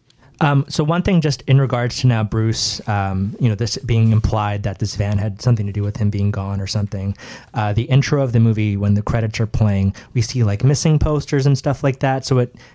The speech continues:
kind of sets the scene to expect, you know, something to do with missing people, I guess. So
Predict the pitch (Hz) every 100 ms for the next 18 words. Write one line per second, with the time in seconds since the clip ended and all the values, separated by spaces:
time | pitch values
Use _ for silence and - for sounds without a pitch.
0 | - - 208 185 - - 151 - 135 -
1 | - 131 131 - 113 113 113 - - 113
2 | 107 - - - 110 92 95 - 104 95
3 | 98 95 104 101 95 - 101 87 90 92
4 | 90 - - 90 92